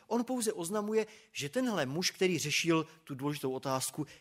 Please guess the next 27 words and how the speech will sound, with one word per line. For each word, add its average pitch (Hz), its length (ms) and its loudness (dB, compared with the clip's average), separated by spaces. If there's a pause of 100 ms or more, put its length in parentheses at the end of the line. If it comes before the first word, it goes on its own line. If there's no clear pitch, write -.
jak 202 340 2
i 208 60 -4
do 185 140 4
budoucna 190 480 0
být 139 140 -4
v 123 60 -6
životě 151 380 -4
šťastný 147 540 -4
a 127 40 -8
spokojený, 151 580 -4 (180)
byl 208 240 8
bohatý. 135 520 4 (500)
To 240 60 8
je 233 60 12
konstatování. 113 1000 2 (500)
Ale 120 680 6 (680)
není 104 580 4
mu 170 140 4
to 165 140 -2
tam 147 220 -2
vyčítáno. 101 840 -4 (4000)
Ježíš 220 340 0
na 170 100 0
začátku 196 460 -2
poukáže 156 540 0
na 139 120 0
to, 147 220 -2